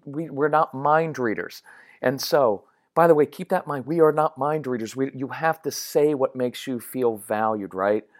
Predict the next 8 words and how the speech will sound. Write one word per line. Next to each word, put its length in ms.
So 220
I'll 100
give 160
you 40
an 60
example. 580
Um, 300
my 460